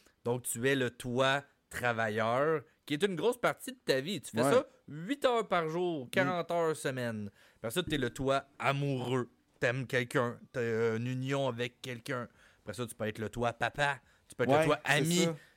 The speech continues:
Speaker 1: Tu sais, il y a des grosseurs de bulles aussi, sont pas toutes égales. Mais le toi travailleur, là, quarante heures semaine, c'est une pas pire bulle.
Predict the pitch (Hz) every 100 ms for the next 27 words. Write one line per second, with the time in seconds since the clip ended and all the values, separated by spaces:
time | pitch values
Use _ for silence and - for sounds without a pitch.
0 | _ - 180 190 170 135 139 131 135 139
1 | 123 143 143 170 180 165 127 131 165 208
2 | 143 - 156 127 127 127 147 156 151 185
3 | 175 156 - _ - 131 147 233 381 -
4 | 156 131 127 160 208 165 147 156 151 226
5 | 214 196 165 170 180 - 135 151 165 160
6 | 165 165 156 170 175 131 104 123 123